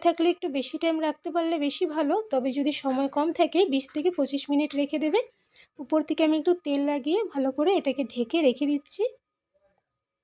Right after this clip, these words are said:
এদিকে দেখো এক ঘন্টা পর আমি ডোটাকে আবারও নিয়ে নিয়েছি, আর এখন কিন্তু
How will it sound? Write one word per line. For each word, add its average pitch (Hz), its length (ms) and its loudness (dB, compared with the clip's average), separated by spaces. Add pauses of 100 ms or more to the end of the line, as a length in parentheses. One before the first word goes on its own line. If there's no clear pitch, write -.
(540)
এদিকে 311 340 -2
দেখো 294 160 -2 (120)
এক 240 80 2 (100)
ঘন্টা 277 240 -2 (180)
পর 277 160 4 (100)
আমি 262 220 0
ডোটাকে 262 340 -2 (100)
আবারও 254 320 0
নিয়ে 294 200 2
নিয়েছি, 294 380 -4
আর 311 60 0 (120)
এখন 339 200 -2 (100)
কিন্তু 302 220 2